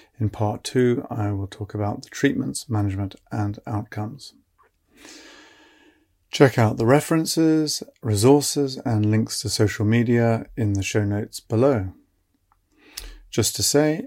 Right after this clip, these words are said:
any advice, diagnoses, treatments that I mention should only be considered after discussion with your own doctor or medically qualified health professional.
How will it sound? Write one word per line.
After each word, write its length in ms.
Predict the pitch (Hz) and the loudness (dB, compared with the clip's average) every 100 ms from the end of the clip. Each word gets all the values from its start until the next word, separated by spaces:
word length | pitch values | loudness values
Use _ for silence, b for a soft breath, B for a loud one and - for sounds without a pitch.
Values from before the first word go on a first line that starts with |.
| - - | -8 -2
any 220 | 107 101 | 0 0
advice, 680 | 98 123 147 147 139 - - | 0 4 6 6 0 -6 -8
diagnoses, 1120 | - 101 95 107 127 113 - 123 123 117 - - _ _ _ | -2 -2 2 2 2 0 0 0 0 -4 -10 -14 _ _ _
treatments 540 | - 120 113 123 - | -2 0 0 -4 -4
that 140 | 113 101 | -2 0
I 100 | 101 | 4
mention 640 | 117 123 - 135 127 131 _ - | 4 2 0 -6 -6 -10 _ -14
should 240 | - 107 | -4 0
only 220 | 113 117 | 2 2
be 140 | 110 110 | 2 0
considered 580 | 104 98 - 104 101 - 131 | 0 -2 0 0 -2 -4 -6
after 360 | 104 - - | -4 -6 -12
discussion 580 | - - - 120 - 113 | -8 -2 2 2 0 -2
with 160 | 107 - | -2 0
your 180 | 135 | 2
own 240 | 151 123 98 | 4 4 2
doctor 460 | 104 - - 131 - _ _ B B B B - | -2 -4 -6 -6 -10 _ _ B B B B 0
or 180 | 107 | 2
medically 460 | 104 107 101 - 104 | 2 0 -2 -4 -6
qualified 540 | - 107 101 107 101 | -4 -4 -2 -4 -6
health 280 | 92 104 - | -4 -8 -6
professional. 640 | 110 - 101 - 107 98 | -10 -8 -8 -6 -6 -8